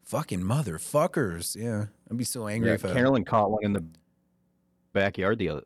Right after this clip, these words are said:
Speaker 2: last year.
Speaker 1: Oh, no shit,
Speaker 2: It was
Speaker 1: really?
Speaker 2: like, 'cause it was flying in toward, it was flying into the motion light above my propane tank,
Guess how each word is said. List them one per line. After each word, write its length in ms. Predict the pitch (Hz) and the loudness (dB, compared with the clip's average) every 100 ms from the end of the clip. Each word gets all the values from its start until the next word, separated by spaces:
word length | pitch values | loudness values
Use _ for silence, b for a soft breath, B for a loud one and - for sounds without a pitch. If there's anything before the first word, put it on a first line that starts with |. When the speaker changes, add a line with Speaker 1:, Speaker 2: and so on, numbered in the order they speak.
| - | -2
Speaker 2:
last 340 | 85 78 - | 0 0 -2
year. 220 | 62 64 - _ _ _ _ | -8 -8 -12 _ _ _ _
Speaker 1:
Oh, 140 | - 139 | -2 0
no 160 | 104 | 0
shit, 240 | 135 - 135 | -2 -2 0
Speaker 2:
It 40 | |
was 160 | 95 98 | 2 2
Speaker 1:
really? 60 | 104 | 2
Speaker 2:
like, 220 | 87 - _ _ _ _ _ - | 0 -6 _ _ _ _ _ -18
'cause 120 | 123 | -4
it 80 | 110 | 0
was 160 | 110 101 | 0 -2
flying 400 | - 117 110 107 | -2 0 2 2
in 180 | 104 95 | 0 -2
toward, 280 | - 110 101 _ | 0 0 0 _
it 80 | 101 | -6
was 160 | 98 - | -6 -6
flying 360 | 113 107 101 | -4 -2 -4
into 320 | 90 104 98 | -6 -10 -10
the 120 | 107 92 | -10 -6
motion 400 | 90 92 - 101 | -6 -6 -6 -2
light 240 | 104 - | -2 -2
above 240 | 87 98 | -2 0
my 100 | 92 | 0
propane 480 | 90 92 90 92 90 | -4 -6 -8 -6 -8
tank, 300 | 110 107 117 | -6 -6 -8